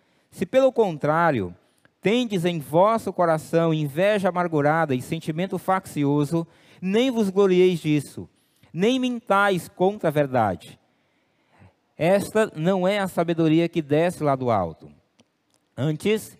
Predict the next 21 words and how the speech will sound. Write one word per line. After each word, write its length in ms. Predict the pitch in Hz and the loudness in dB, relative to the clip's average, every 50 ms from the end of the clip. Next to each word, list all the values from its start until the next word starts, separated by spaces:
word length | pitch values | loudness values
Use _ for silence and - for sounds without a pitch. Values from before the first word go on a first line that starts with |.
| _ | _
é 100 | - 123 | -8 -8
terrena, 680 | 127 - 151 151 143 131 147 147 147 160 175 180 196 190 _ _ _ _ _ | -4 0 0 0 2 2 0 0 0 0 0 -2 -2 -4 _ _ _ _ _
animal 540 | - 135 175 190 196 180 160 151 156 160 170 | -2 -2 0 0 0 0 0 2 2 2 2
e 20 | |
demoníaca. 840 | 156 156 165 160 180 180 160 160 165 156 127 113 - - 85 80 - _ _ _ _ _ _ _ - | 2 0 0 0 -2 -2 -2 0 2 2 0 0 -2 -8 -10 -10 -12 _ _ _ _ _ _ _ -2
Pois 280 | - 156 156 - - - - | 0 0 0 0 -4 -4 0
onde 340 | 180 190 220 240 220 185 202 | 0 0 0 0 0 2 2
há 120 | 185 180 | 2 2
inveja 640 | 185 180 165 139 120 147 151 160 175 185 180 147 147 | 2 -2 -6 -6 -2 0 0 2 2 2 0 0 -4
e 100 | 123 123 | -4 -4
sentimento 600 | 123 - - 170 165 - 160 139 156 175 - 156 | -4 -6 -8 -8 -6 -6 -6 -4 -4 -4 -4 -6
faccioso, 880 | 135 - 180 180 185 - - - 151 139 135 139 143 143 135 156 170 180 _ _ _ _ _ _ - | -4 -2 -4 -4 -4 -6 -6 -4 0 0 2 2 0 0 -2 -4 -6 -6 _ _ _ _ _ _ -6
aí 300 | 135 151 165 190 214 202 | -2 0 0 2 2 2
há 160 | 185 190 196 | 2 2 0
confusão 720 | - - 202 220 247 247 - 202 190 165 147 175 196 202 | -2 0 0 0 0 0 -2 -2 -2 -2 0 -2 -2 0
e 100 | 185 175 | 0 0
toda 240 | 160 - 208 208 208 | 0 0 0 0 0
espécie 480 | 190 165 - - - 190 196 208 202 190 | 0 -2 -6 -6 -4 -2 -2 -2 -4 -6
de 100 | 160 165 | -8 -6
coisas 320 | - - 190 196 185 170 | -4 0 2 2 2 0
ruins. 600 | 170 160 160 160 165 165 156 143 123 - - - | 0 0 2 2 2 2 0 -4 -8 -12 -14 -20